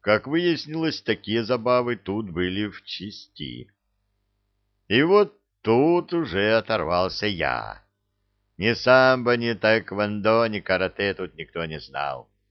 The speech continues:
И даже не догадывался, что бороться можно как-то по-особенному. Так что вскоре уже коту пришлось снимать с себя доспехи и верхнюю одежду. Впрочем, помогло это ему незначительно.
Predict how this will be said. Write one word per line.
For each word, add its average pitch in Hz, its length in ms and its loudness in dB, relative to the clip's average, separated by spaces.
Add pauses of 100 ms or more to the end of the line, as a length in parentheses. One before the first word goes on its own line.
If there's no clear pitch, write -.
(600)
И 104 160 -2
даже 135 380 6
не 147 140 -2
догадывался, 123 1040 2
что 98 140 -2
бороться 98 420 0
можно 98 360 -4
как-то 95 360 -2
по-особенному. 71 1300 0 (720)
Так 143 220 0
что 170 200 -6
вскоре 160 380 -2
уже 113 300 -2
коту 147 640 -4 (420)
пришлось 101 540 -4
снимать 101 480 -4
с - 20 -14
себя 90 240 -4
доспехи 90 800 -4 (320)
и 90 100 -2
верхнюю 98 460 -4
одежду. 71 500 -8 (680)
Впрочем, 104 800 -2
помогло 110 440 -2
это 101 200 -2
ему 85 220 -6
незначительно. 87 960 -6